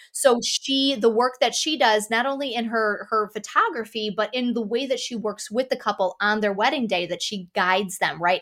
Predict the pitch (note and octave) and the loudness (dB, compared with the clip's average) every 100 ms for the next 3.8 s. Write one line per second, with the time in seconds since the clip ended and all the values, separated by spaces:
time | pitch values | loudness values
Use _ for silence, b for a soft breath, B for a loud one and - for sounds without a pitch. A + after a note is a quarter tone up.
0 | - A3 A3 C4 A#3+ A#3 G#3+ G3+ - G3+ | 0 -2 -2 -6 -4 -2 -2 -4 -6 -8
1 | - F#3+ F3 F3 B B B B B G#3+ | -8 -8 -6 -6 B B B B B 2
2 | C4 C4 C#4 A#3 A3 C4+ D#4+ - D4 A#3+ | 4 6 2 -2 2 2 2 -6 -6 -4
3 | G3+ G3 - D4+ D4+ - - - | -2 -4 -4 -6 -6 -8 -12 -18